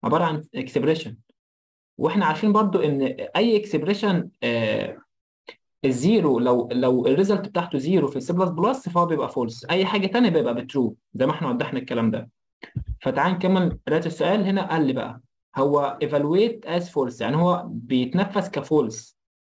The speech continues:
آه، if the result is zero، صح؟ لو، لو هو الريزلت بتاعت الاكسبريشن دي كانت فول،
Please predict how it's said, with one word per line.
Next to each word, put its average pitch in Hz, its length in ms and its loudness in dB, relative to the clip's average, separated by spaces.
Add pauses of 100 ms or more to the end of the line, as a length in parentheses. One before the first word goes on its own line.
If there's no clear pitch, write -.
(260)
آه، 127 500 0
if 196 60 2
the 151 320 0
result 202 280 2
is 147 260 -2
zero، 123 220 -2
صح؟ 165 460 -6 (400)
لو، 117 320 0
لو 117 320 0
هو 135 520 0
الريزلت 123 680 -2 (140)
بتاعت 151 320 -4
الاكسبريشن 135 520 -2
دي 147 220 0 (240)
كانت 151 380 -2
فول، 208 380 0